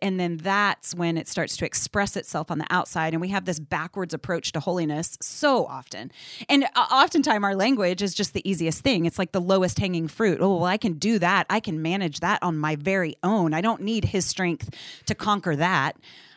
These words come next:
But what about that type of dependency? What about that type of neediness of, "God, I can't do this," you know? And then we invite him into these, you know,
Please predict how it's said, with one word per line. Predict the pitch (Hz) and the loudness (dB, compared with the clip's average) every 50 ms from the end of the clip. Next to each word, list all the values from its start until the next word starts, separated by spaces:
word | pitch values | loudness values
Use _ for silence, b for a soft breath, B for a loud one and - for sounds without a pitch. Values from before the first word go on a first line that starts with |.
| B B | B B
But | - 208 185 165 | -6 -6 -6 -4
what | 202 202 208 220 220 226 233 233 254 247 | -6 -6 -2 2 4 4 6 6 6 6
about | 240 220 190 202 190 180 170 170 165 - - 165 | 4 4 4 2 2 2 2 2 0 0 -4 -4
that | 151 180 170 180 180 - _ _ - | -2 0 2 2 2 0 _ _ -8
type | - - 175 160 | -4 -2 -2 -2
of | - 156 - | -4 -6 -6
dependency? | - 160 - 180 165 160 165 147 - - 165 | -6 -4 0 0 0 0 -2 -2 -2 -2 0
What | 156 175 185 | 2 2 2
about | 175 170 156 - 151 | 2 0 -2 -2 -2
that | 151 175 165 156 - | 0 0 0 0 0
type | - 165 151 151 - | -2 -4 -4 -2 -4
of | 160 143 | -4 -2
neediness | 160 160 165 165 160 147 139 143 143 - - | 0 0 2 2 0 0 0 -2 -2 -4 -4
of, | 156 - | -6 -4
"God, | 202 196 196 | -4 -4 -4
I | - 202 | -4 -8
can't | - - 320 320 - 135 | -6 -4 -4 -4 -4 -4
do | 151 151 220 | -4 -4 -4
this," | 214 156 - 82 92 170 - - - | -4 -6 -8 -8 -10 -10 -8 -8 -4
you | - 220 214 | -2 0 2
know? | 196 196 202 | 2 2 2
And | 202 220 | 2 2
then | 254 254 | 2 2
we | 240 220 208 | 2 0 0
invite | 175 165 151 165 156 156 - | -2 -2 -2 -2 -2 -2 -4
him | 170 190 165 160 156 | -4 -4 -4 -2 -4
into | 147 147 151 | -4 -4 -4
these, | - 151 147 151 - 156 | -4 -4 -4 -4 -2 -2
you | 151 151 | -2 -2
know, | 143 143 160 | 0 -2 -4